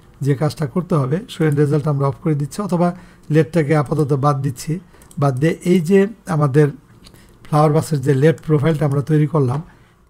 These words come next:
এটার যদি একটা আউটলাইন আমরা ক্রিয়েট করতে চাই, তাহলে আউটলাইন ক্রিয়েট করার জন্য লাইনের এসপি লাইন সিলেকশন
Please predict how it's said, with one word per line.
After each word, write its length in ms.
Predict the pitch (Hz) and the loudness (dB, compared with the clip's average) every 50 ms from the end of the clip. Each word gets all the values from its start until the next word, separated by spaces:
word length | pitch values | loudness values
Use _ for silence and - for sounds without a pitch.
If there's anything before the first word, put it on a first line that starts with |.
| _ _ _ | _ _ _
এটার 280 | - 151 - 165 160 135 | -4 -2 0 0 0 0
যদি 200 | 143 147 139 147 | 0 2 2 0
একটা 180 | 143 - - - - | 0 -2 -4 -6 -2
আউটলাইন 440 | - 147 156 165 156 180 196 190 170 | 0 0 0 0 2 0 0 2 2
আমরা 200 | 156 147 139 143 | 2 0 0 -2
ক্রিয়েট 280 | - - - 151 143 - | -2 -2 -2 -2 -2 -4
করতে 280 | - 156 127 143 151 | -6 -8 -6 -4 -4
চাই, 320 | 127 - 160 143 123 143 180 - - _ _ _ _ _ _ - | -4 -4 -4 -2 -2 -4 -6 -8 -14 _ _ _ _ _ _ -6
তাহলে 280 | 160 139 143 147 147 | -4 -2 0 0 0
আউটলাইন 420 | 151 - - 156 151 127 165 165 151 | 0 -2 -2 -4 -4 -2 -2 -4 -4
ক্রিয়েট 300 | - - - 175 165 175 | -4 -4 -4 -4 -2 -2
করার 240 | - 180 175 175 160 | -2 0 0 0 0
জন্য 200 | 147 165 160 175 | -2 -2 -2 -2
লাইনের 520 | 202 190 160 143 147 143 147 147 165 185 - | -4 -2 -2 -2 0 0 0 0 -2 -2 -4
এসপি 340 | - - 151 - - - 160 | -6 -8 -8 -8 -6 -4 -2
লাইন 260 | 156 160 175 190 185 | 0 0 0 0 -2
সিলেকশন 420 | - - 170 160 147 - - 160 | -4 -6 -6 -6 -6 -6 -6 -4